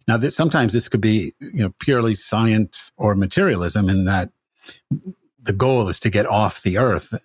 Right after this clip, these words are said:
and go inhabit another world and, you know, spend a few millennia destroying that one. But some of them are, "Well, I'm gonna go to heaven,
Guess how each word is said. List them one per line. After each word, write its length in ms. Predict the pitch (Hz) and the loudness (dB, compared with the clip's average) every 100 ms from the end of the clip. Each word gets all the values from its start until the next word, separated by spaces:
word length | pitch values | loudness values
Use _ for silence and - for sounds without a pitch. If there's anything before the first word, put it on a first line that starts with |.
| - | 0
and 200 | 101 92 | 2 2
go 340 | 104 98 104 | 2 2 2
inhabit 400 | 107 87 113 98 | 2 2 2 0
another 360 | 87 107 101 95 | 0 0 2 0
world 460 | 107 143 85 95 - - - _ - | 2 2 0 -4 -12 -20 -20 _ -2
and, 340 | 101 95 101 - 269 | 0 0 -2 -6 -4
you 60 | 107 | -2
know, 100 | 85 | -2
spend 340 | - 107 101 | -4 -2 -2
a 60 | 87 | -2
few 220 | - 101 | -2 0
millennia 420 | 90 92 95 87 | 0 0 0 0
destroying 520 | 87 95 - 104 87 | -2 -4 -2 0 0
that 240 | 98 143 95 | 0 -2 -2
one. 260 | 80 87 120 | -4 -4 -2
But 360 | 120 156 - | -2 -2 -2
some 180 | - 226 | 0 2
of 60 | 180 | 4
them 160 | 139 | 2
are, 340 | 135 127 127 135 | 2 2 2 2
"Well, 220 | 120 120 | 2 4
I'm 120 | 120 | 4
gonna 200 | 123 120 | 4 4
go 120 | 123 | 4
to 100 | 117 | 2
heaven, 560 | - 117 101 85 82 | 2 2 2 0 -2